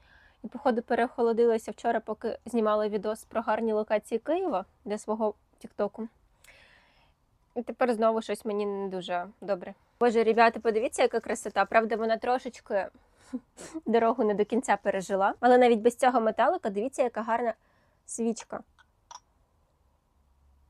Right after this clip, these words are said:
Я просто на подаруночок подружці замовляла. І я це все відреставрую, просто приклею її наверх. І ви гляньте, яка прелість.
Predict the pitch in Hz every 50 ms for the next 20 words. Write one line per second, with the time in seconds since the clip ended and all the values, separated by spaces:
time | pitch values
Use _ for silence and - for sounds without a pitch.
0 | _ _ _ _ _ _ _ _ _ - 277 254 262 262 262 - 269 247 - 247
1 | 233 269 262 247 233 220 - - _ - 254 330 359 359 - - - 262 233 240
2 | 226 220 208 208 208 202 190 190 196 - - 277 247 240 247 254 262 - 269 -
3 | - - 254 - - 240 233 269 226 254 247 254 - - - 262 233 220 226 214
4 | 202 190 190 180 - 320 - - - - - - 220 - - 202 190 190 190 190
5 | 190 190 190 190 185 196 208 254 - - - _ _ _ _ _ - 254 240 226
6 | 262 285 240 247 233 247 277 320 311 - 233 220 - 233 214 - - 220 220 220
7 | 214 220 233 - - - - -